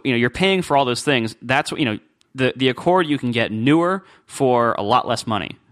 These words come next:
But it's ju-, it's just like <laughs> when they're new. You can get a new Accord for a lot less than a new three twenty-eight, but, and the th-, and the Accord is better in a few respects, like space and stuff like that, but then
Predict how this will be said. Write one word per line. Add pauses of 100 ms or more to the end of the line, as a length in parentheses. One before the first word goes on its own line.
(380)
But
it's
ju-,
it's
just
like
<laughs>
when
they're
new. (220)
You
can
get
a
new
Accord
for
a
lot
less
than
a
new
three
twenty-eight, (300)
but, (640)
and
the
th-,
and
the
Accord
is
better
in
a
few
respects,
like
space
and
stuff
like
that,
but
then